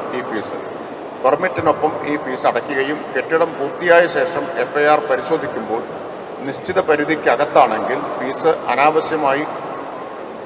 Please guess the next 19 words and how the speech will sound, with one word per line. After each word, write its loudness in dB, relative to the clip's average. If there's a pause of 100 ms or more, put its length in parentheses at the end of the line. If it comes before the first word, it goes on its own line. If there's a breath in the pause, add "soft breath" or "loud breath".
(240)
ആ, 6 (340)
ആ 8 (140)
സാമ്പത്തിക 2 (120)
ബാധ്യത 4 (100)
വരും. -2 (1600)
ഈ 2
സാഹചര്യത്തിൽ 6 (200)
ഇത്തരം 4
കെട്ടിടമുടമകൾക്ക് 2 (2250)
അടച്ച 2 (180)
അധിക 4 (200)
എഫ് -2
ഐ 4
ആർ 2
ഫീസ് -4 (140)
തിരികെ -2
നൽകാനാണ് -2 (200)
ഇന്ന് -8
തീരുമാനിച്ചത്. -6